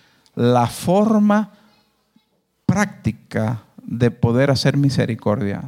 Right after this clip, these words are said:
entre nosotros mismos y a quien también podamos. ¿De acuerdo? Entonces, eso va, sería un aspecto importante de esta iglesia.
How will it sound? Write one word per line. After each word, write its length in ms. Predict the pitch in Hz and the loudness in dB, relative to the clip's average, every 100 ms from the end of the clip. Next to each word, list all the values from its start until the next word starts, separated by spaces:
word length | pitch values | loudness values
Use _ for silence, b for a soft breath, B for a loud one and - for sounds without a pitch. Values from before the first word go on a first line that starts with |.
| 131 _ _ _ _ _ | -16 _ _ _ _ _
entre 420 | - 110 107 196 247 | -10 -10 -2 0 2
nosotros 460 | 214 214 185 160 | 2 0 0 0
mismos 400 | 151 156 156 151 | 0 0 0 -2
y 60 | 120 | -2
a 80 | 117 | -4
quien 280 | - 113 107 | -4 -4 -4
también 360 | 107 107 127 | -2 -2 0
podamos. 600 | - 131 110 104 - - b b b b b _ _ - | 2 2 0 -2 -6 -10 b b b b b _ _ -20
¿De 220 | - 117 | -6 -4
acuerdo? 440 | 120 208 175 113 - b b b b | 2 2 2 -4 -10 b b b b
Entonces, 420 | - 131 139 127 | -6 -4 0 0
eso 240 | 180 190 160 | 2 2 0
va, 180 | 156 - - - 82 | 0 -4 -14 -8 -4
sería 520 | - 135 165 156 135 | -2 0 2 0 0
un 180 | 135 151 | 0 0
aspecto 440 | 147 - 175 165 147 | 0 0 -2 -2 -6
importante 600 | 135 123 120 156 160 127 | -4 -6 -2 -2 0 0
de 100 | 123 | 0
esta 180 | 123 123 | 0 -2
iglesia. 460 | 120 117 120 107 | 0 0 -2 -10